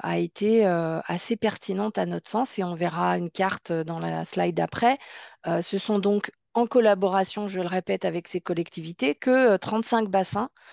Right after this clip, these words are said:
dans notre région ont été définis. Il y a également en, en deuxième point, euh, par la lom, la, la, la mise en œuvre de contrats opérationnels de mobilité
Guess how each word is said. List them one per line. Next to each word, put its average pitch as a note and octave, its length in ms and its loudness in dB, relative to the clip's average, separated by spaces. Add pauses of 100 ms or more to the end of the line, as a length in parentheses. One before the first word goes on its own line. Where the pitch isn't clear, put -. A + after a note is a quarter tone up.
(180)
dans G#3 140 2
notre A#3 220 2
région G#3 380 0
ont - 20 0
été G3+ 280 -2
définis. F#3 520 -8 (2000)
Il A#3+ 200 2
y C4 60 4
a B3+ 240 6
également A#3+ 600 4
en, A3 40 -2 (140)
en G#3 200 0
deuxième G#3+ 460 -4
point, B3 380 0 (100)
euh, F3 840 -4
par F#3 180 -2
la F3 160 4
lom, D4 340 4 (120)
la, F#3+ 520 0
la, F3+ 500 -4
la F3+ 200 -2
mise A3+ 200 2
en G#3 160 4
œuvre B3+ 160 2
de G#3 100 0
contrats A#3 340 -4
opérationnels G3 680 -2
de F#3+ 80 -4
mobilité F3 720 -4